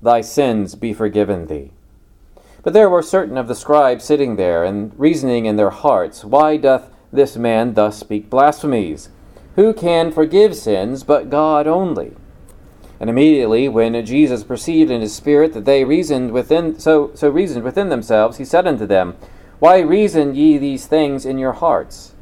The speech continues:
Whether it is easier to say to the sick of the palsy, 'Thy sins be forgiven thee,' or to say, 'Arise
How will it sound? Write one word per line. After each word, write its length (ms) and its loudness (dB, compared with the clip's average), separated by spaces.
Whether 320 4
it 240 0
is 180 0
easier 540 -2
to 120 -8
say 540 0
to 100 -2
the 80 -2
sick 180 -2
of 80 2
the 60 2
palsy, 540 0
'Thy 160 2
sins 340 -2
be 140 0
forgiven 500 0
thee,' 160 2
or 180 4
to 120 -16
say, 300 2
'Arise 600 0